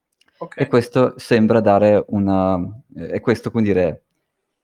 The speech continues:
Speaker 2: è, è ragionevole perché chiaramente, eh, il consenso di Bitcoin si basa sulla catena a va-, a, con la complessità più lunga, quindi se chi, se viene prodotta una catena più lunga che segue delle nuove regole,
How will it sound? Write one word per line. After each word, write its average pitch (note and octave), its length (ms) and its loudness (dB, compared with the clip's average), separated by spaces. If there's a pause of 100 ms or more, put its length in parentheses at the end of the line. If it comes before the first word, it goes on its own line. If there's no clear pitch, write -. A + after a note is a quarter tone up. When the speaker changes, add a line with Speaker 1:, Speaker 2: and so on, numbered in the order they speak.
(500)
Speaker 2:
è, A2 120 0
è G#2+ 280 0
ragionevole A2 720 2
perché F#2+ 280 -4
chiaramente, F#2+ 760 -2
eh, - 260 -14
il G2 100 -12
consenso G2 480 -2
di G2+ 120 -6
Bitcoin F#2+ 460 -4
si - 180 -10
basa F#2 400 -2
sulla F#2 420 -6
catena F#2 680 -2
a F2 180 -6
va-, F2+ 280 -6
a, F#2+ 160 -8
con F2 200 -6
la F2 360 -6
complessità - 560 -12
più B2 160 -8
lunga, F2 340 -6
quindi F2 420 -8 (420)
se - 460 -8 (320)
chi, G#2 340 -4
se G2+ 180 -4
viene G#2 260 0
prodotta G#2+ 400 -2
una F#2 140 -2
catena F#2 340 -6
più G2+ 140 -8
lunga F2+ 240 -4
che F#2+ 100 -14
segue G2 280 -6
delle F#2 200 -4
nuove F#2 300 -2
regole, F2 560 -6